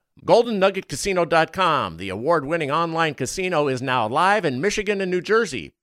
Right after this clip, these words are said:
Play your favorite slot and table games like blackjack, roulette, and more. Download the app onto your phone or play online at golden nugget casino dot com.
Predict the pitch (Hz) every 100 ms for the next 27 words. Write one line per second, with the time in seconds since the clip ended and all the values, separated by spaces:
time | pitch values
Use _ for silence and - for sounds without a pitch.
0 | _ _ 87 127 127 123 139 135 127 -
1 | 151 202 131 - 202 170 120 131 196 139
2 | 110 71 95 151 180 175 208 165 123 120
3 | 196 226 139 202 190 208 170 98 - _
4 | _ 147 147 220 240 226 214 196 170 175
5 | - 135 202 208 202 - 156 175 165 110
6 | 185 196 196 185 147 170 196 202 107 87
7 | 117 208 233 233 160 190 202 220 135 104
8 | 180 196 190 156 170 175 170 147 92 71